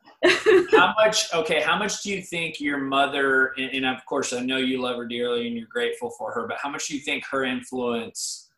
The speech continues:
Speaker 2: of health, right? Sounds like she's been kind of like,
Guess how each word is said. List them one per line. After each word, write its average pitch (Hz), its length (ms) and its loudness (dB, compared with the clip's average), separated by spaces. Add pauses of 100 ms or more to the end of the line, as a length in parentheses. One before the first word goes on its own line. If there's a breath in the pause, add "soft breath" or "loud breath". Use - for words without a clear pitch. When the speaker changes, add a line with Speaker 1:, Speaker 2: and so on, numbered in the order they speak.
(380)
Speaker 2:
of 117 200 0
health, 127 460 2 (320)
right? 120 320 -2
Sounds 135 260 -2
like 123 140 -2
she's 123 320 -4
been 113 360 -8 (680)
kind 135 160 0
of 120 80 -4
like, 117 240 -2